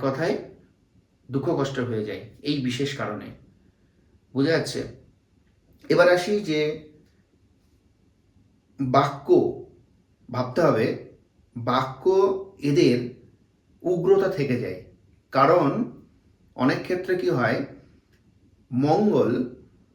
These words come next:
মঙ্গল এই ঘরটা কি করছে দেখুন, অধিপতি ঘর, মঙ্গল মানে অগ্নিকারক গ্রহ। হ্যাঁ,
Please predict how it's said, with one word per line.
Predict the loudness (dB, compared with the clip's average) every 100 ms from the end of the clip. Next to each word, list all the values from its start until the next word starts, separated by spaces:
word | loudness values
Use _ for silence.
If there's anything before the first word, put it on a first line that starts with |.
| _
মঙ্গল | 2 2 4 2 4
এই | 2 2
ঘরটা | -2 -4 -4
কি | -4
করছে | -4 -2 -2 -2
দেখুন, | -2 -4 -2
অধিপতি | -2 0 0 2
ঘর, | 2 0 0
মঙ্গল | 2 2 0
মানে | 0 0
অগ্নিকারক | 0 0 -4 -4 -8 -12
গ্রহ। | -14 -14 -14 -18 _ _ _ _ _ _ _ _ _ _ _ _
হ্যাঁ, | -2 -2